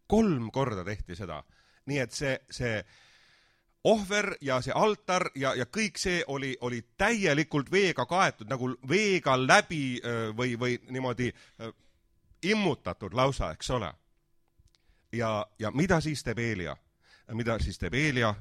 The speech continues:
Vaata salm kolmkümmend seitse, esimene Kuningate raamat, kaheksateist, kolmkümmend seitse.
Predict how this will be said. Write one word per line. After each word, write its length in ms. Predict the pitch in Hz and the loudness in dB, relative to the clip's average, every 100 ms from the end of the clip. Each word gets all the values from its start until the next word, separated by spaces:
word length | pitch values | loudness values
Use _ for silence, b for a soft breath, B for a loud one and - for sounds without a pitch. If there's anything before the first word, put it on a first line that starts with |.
| - 92 90 | -4 -2 0
Vaata 340 | 95 110 - 95 | 0 -2 -2 -2
salm 300 | - 113 98 | 0 0 0
kolmkümmend 320 | 113 110 90 | 0 0 -4
seitse, 380 | - 127 - - - B B B B B - | -2 -4 -2 -4 -4 B B B B B -6
esimene 320 | 110 101 95 | -2 0 -2
Kuningate 440 | 95 95 85 - 85 | -2 -4 -6 -6 -4
raamat, 240 | 92 82 | -2 -2
kaheksateist, 800 | - 104 - 101 117 120 - - - b 104 95 | -2 -2 -2 -2 -2 -2 -2 -2 -4 b -8 -2
kolmkümmend 340 | 110 104 101 | -2 0 0
seitse. 380 | - 101 - 80 | 0 0 -2 -10